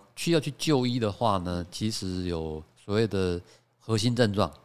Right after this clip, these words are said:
第一个就是自己都觉得心情非常的低落、沮丧。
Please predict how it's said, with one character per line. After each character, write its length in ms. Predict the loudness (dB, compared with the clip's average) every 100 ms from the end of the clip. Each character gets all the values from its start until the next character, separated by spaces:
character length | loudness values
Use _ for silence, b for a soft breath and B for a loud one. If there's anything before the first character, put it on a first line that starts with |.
| _ _ 2
第 140 | 6
一 20 |
个 80 | 6
就 80 | 6
是 160 | 6 4
自 160 | 2
己 80 | 2
都 100 | 2
觉 180 | 0 0
得 100 | 0
心 280 | 0 0 -2
情 200 | -2 -4
非 140 | -4
常 100 | -4
的 140 | -6 -10 -8
低 200 | -2 0
落、 200 | 2 0
沮 160 | -4 -10
丧。 180 | -4